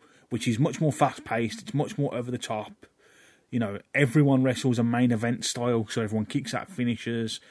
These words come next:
and all that kind of thing. And that, they're both, you know,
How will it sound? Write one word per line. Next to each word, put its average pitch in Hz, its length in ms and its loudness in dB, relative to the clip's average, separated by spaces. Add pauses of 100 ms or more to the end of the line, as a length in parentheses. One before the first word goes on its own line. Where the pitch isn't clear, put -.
(360)
and 123 100 0
all 127 120 6
that 101 140 0
kind 113 200 -6
of - 60 -14
thing. 113 180 -4
And 131 100 -2
that, 190 200 0
they're 214 100 8
both, 220 480 6 (240)
you 156 120 -4
know, 117 240 -4